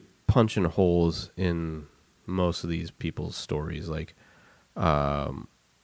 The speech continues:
one said that a, that Bill Sterling, I think it was Bill Sterling, had used the phone. No, no, no.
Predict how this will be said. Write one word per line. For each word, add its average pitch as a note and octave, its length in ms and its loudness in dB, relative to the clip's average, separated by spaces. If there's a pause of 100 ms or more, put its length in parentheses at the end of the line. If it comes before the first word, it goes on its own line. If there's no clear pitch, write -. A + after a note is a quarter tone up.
(560)
one A2 380 6
said G2 220 2
that E2 340 6 (180)
a, E2 360 0
that F2+ 240 -2
Bill F#2 160 4
Sterling, D#2+ 580 2 (1500)
I F#2 80 -2
think G2 80 2
it F#2 40 6
was E2 100 4
Bill D#2+ 160 2
Sterling, D#2+ 400 2
had E2+ 160 -2
used F2 280 4
the - 80 2
phone. E2 540 2 (1700)
No, F#2+ 100 4
no, D#2+ 80 0
no. F#2 120 -8